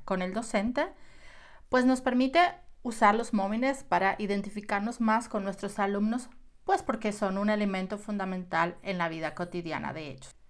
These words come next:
Es una herramienta tic muy completa porque se trabajan todas las destrezas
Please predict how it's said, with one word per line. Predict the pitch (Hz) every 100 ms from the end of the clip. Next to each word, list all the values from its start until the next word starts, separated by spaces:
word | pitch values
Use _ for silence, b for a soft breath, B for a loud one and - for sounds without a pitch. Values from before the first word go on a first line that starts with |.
| - - -
Es | 262 262
una | 392
herramienta | 370 269 220 202 190 190 208 - - -
tic | 240 214 - -
muy | 190
completa | 185 196 285 381 233
porque | - -
se | 196 190
trabajan | 185 185 202 220
todas | 214 190
las | 185 180
destrezas | 175 - 269 254 233 220 220 -